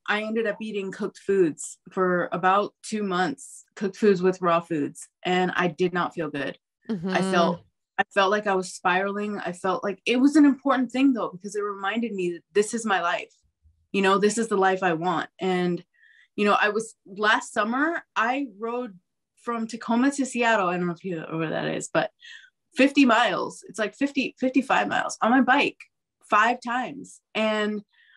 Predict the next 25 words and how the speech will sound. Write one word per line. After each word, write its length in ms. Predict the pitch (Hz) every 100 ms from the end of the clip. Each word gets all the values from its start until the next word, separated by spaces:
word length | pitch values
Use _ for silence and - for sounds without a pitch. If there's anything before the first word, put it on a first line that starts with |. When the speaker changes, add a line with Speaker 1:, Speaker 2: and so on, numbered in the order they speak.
| _
Speaker 1:
I 40 | 247
wouldn't 280 | 269 311
be 60 | 285
able 160 | 277 254
to 60 |
do 240 | 190 247 262
stuff 280 | - 220
like 220 | 202 180 180
that 240 | 170 139
if 140 | 175
I 100 | 185
was 360 | 185 185 180 - _
still 360 | - - 240 233
eating 320 | 226 226 233
the 80 | 196
food 240 | 185 208 180
that 120 | 185
I 100 | 180
ate. 240 | 196 214 156
I 80 |
was 160 | 170 190
doing 220 | 220 240
it 80 | 202
raw, 360 | 180 220 170 - -
and 400 | 185 180 180